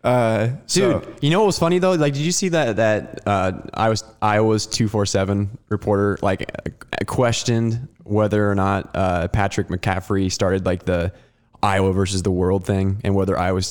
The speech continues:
Speaker 2: like, Iowa State stole it? Did you see that?
Speaker 1: No.
Speaker 2: Yeah, that was an actual thing. Like, he tweeted it, and it, uh,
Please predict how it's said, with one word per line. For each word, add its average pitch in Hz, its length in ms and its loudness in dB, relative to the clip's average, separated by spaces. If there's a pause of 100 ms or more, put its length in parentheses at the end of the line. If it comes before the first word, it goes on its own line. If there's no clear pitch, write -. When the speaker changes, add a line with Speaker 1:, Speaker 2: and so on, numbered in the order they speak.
Speaker 2:
like, 95 200 -2
Iowa 95 220 0
State 90 260 -2
stole 90 340 0
it? - 120 -4 (920)
Did 107 100 0
you 120 80 2
see 127 220 0
that? 135 400 -2 (200)
Speaker 1:
No. 120 340 0 (280)
Speaker 2:
Yeah, 104 260 0
that 107 80 4
was 117 140 2
an 123 80 2
actual 113 260 0
thing. 98 220 -2
Like, 92 140 -2
he 117 100 -2
tweeted 113 360 0
it, 92 300 -2 (320)
and 107 140 0
it, 98 320 -2
uh, 82 80 0